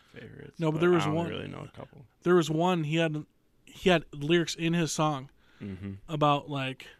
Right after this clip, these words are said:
Speaker 1: I read about
Speaker 2: ain't
Speaker 1: that.
Speaker 2: gonna make it to twenty, s-, something about
Speaker 1: Twenty-one.
Speaker 2: twenty-seven, or ain't gonna make it to twenty-seven, whatever, gonna die at twenty-one or some, some garbage like that. It's like,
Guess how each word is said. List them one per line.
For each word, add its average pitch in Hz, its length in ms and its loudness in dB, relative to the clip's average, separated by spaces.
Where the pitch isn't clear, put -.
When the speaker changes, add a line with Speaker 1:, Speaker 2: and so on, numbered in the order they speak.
Speaker 1:
I - 40 -18
read - 180 -16
about - 140 -10
Speaker 2:
ain't 160 180 2
Speaker 1:
that. - 60 -2
Speaker 2:
gonna 147 220 4
make 147 340 -2
it 147 220 -2
to 135 400 -4
twenty, 147 320 -2
s-, - 440 -8
something 151 260 -2
about 139 140 -4
Speaker 1:
Twenty-one. 151 240 0
Speaker 2:
twenty-seven, 147 600 0
or 147 360 -6
ain't 170 160 -2
gonna 165 160 2
make 156 240 -2
it 147 80 -6
to - 100 -16
twenty-seven, 151 720 -4
whatever, 147 360 -6
gonna 147 200 -4
die 135 280 -2
at - 160 -10
twenty-one 123 460 -10
or 131 80 -12
some, - 340 -12
some 131 260 -10
garbage 113 380 -14
like - 140 -18
that. - 140 -12
It's - 140 -16
like, - 100 -18